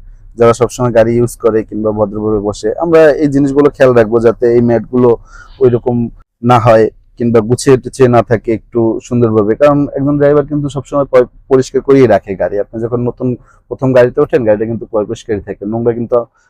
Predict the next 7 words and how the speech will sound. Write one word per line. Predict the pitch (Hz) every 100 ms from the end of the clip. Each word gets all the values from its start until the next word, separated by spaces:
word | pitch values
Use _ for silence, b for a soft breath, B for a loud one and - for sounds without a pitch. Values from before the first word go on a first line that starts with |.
| -
আমরা | 120 147
যারা | 151 151
পিছনে | 147 - 143
উঠি, | 139 127 143 165 _ _ _ _ 101
আহ, | 101 90 -
আমরাই | - 143 139
করি। | - 95